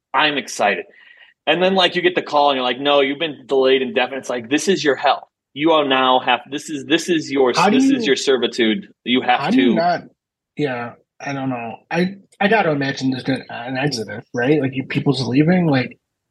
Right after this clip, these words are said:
Speaker 1: Yeah, I
Speaker 2: you're,
Speaker 1: mean
Speaker 2: it's like, you're never gonna earn any bonus. You've probably been crunching for, like, uh,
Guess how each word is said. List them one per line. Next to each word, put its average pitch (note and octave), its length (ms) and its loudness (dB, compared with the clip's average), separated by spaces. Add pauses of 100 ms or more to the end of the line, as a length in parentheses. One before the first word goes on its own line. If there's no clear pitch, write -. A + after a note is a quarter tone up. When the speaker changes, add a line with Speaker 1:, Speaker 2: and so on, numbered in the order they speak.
(200)
Speaker 1:
Yeah, G#2+ 300 2
I F#3 60 2
Speaker 2:
you're, G#3 100 2
Speaker 1:
mean A#3 80 0
Speaker 2:
it's G#3+ 160 -8
like, G3 160 -2 (100)
you're G#3 200 0
never C4+ 360 2
gonna C4+ 260 0
earn E3 300 -4
any E3 240 -6
bonus. B2 340 -6 (100)
You've F3+ 160 2
probably D4+ 320 2
been C#4 180 4
crunching C#3 800 -4
for, D3 140 6
like, B2+ 320 0
uh, A2+ 100 -6